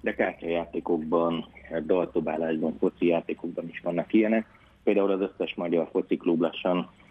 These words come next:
tehát rendes, hagyományos fociklubnak most már van e-sport szakosztálya. Az egyik hazai stadionban most, ö, e-sport aréna is épül, és ilyenkor számítógépeket ül négy-négy fiatal, és egymás ellen vívnak a számítógép képernyőjén keresztül,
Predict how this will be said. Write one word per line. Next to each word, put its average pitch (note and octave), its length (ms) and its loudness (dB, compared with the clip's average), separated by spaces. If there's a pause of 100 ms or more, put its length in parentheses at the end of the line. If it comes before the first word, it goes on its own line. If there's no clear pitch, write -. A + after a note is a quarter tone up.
tehát - 180 -4
rendes, F2 360 -2
hagyományos E2+ 520 -2
fociklubnak D#2+ 580 0
most - 180 -14
már D#2+ 140 0
van E2 160 0
e-sport F2+ 440 0
szakosztálya. F2 680 0 (440)
Az F2+ 80 -2
egyik F#2 240 2
hazai E2 280 2
stadionban E2 680 2
most, D2+ 380 0
ö, D#2 300 4 (360)
e-sport - 500 0
aréna F2+ 380 2
is D#2+ 200 0
épül, C#3+ 560 4 (200)
és - 100 -6
ilyenkor G#2 400 2
számítógépeket F2 840 0 (240)
ül E2+ 280 4 (140)
négy-négy E2 480 0
fiatal, B2+ 360 2
és G#2 140 0
egymás D#2+ 400 -4
ellen D#2+ 260 0
vívnak D#2 340 2
a D#2+ 140 -8
számítógép E2 460 2
képernyőjén E2+ 680 0 (360)
keresztül, G#2 800 2